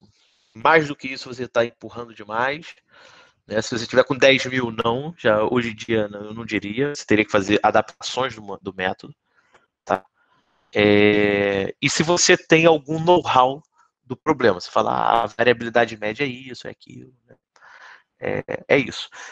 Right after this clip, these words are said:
Aí você pode pegar esse tipo de coisa pra fazer interpolação de, sei lá, pega lá covid dezenove e tenta dar, fazer uma previsão com, com probabilidade, tá? Aí depende da maneira que você tá modelando.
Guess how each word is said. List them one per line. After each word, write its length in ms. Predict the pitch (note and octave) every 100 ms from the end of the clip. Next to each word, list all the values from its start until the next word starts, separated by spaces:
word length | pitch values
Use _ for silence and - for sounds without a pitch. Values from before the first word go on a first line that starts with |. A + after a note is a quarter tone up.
| -
Aí 160 | - -
você 200 | D#4 -
pode 300 | - F3 -
pegar 480 | E3+ D3+ D3 E3 -
esse 240 | C#3+ -
tipo 240 | - D3+ D3+
de 140 | C3
coisa 420 | - D#3 G3+ G3+
pra 140 | C#3 D3
fazer 320 | - C3 C#3
interpolação 640 | C#3+ C#3+ - C#3 - C3+ B2+
de, 300 | C#3 C#3 B2+
sei 160 | -
lá, 180 | D3 A2+
pega 300 | - B2+ C3+
lá 100 | C3+
covid 600 | - D3+ A#2 D3 F#3 D#3
dezenove 640 | D3 D3 B2 B2 D#3+ D3+
e 40 | C#3+
tenta 380 | C#3+ D3+ D#3 C#3+ - - - - _ _ _ _ _
dar, 220 | A#2 A#2
fazer 220 | B2+ C3
uma 80 | C#3
previsão 640 | D#3 D3+ D3 B2 C3+ D3
com, 180 | - D3 _ _
com 120 | C3+
probabilidade, 800 | - B2 A#2+ A2+ G#2+ G2+ E2 -
tá? 180 | F#2+ G2+ _ _ _ -
Aí 140 | G#2+
depende 340 | C3 - A#2 C#3
da 140 | D3+
maneira 240 | C#3+ C3
que 80 | B2+
você 80 | D#3+
tá 120 | D3
modelando. 560 | D3 D3+ F3+ C#3 A#2